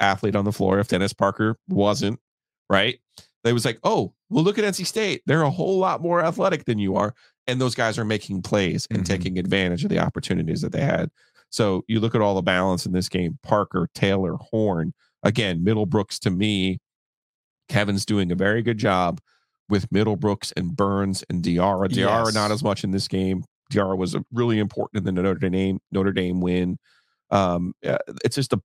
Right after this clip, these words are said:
Speaker 1: balanced kinda across the board. Take a little bit of the turn, you brother-in-law that thing, you ham and egg it,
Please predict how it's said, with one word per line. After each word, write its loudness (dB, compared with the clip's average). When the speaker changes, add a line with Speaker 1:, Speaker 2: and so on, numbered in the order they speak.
Speaker 1:
balanced 0
kinda -2
across 2
the -6
board. 0
Take 0
a 0
little 0
bit 0
of 0
the -2
turn, 0
you 2
brother-in-law 2
that 0
thing, 0
you -2
ham 0
and 0
egg 0
it, -2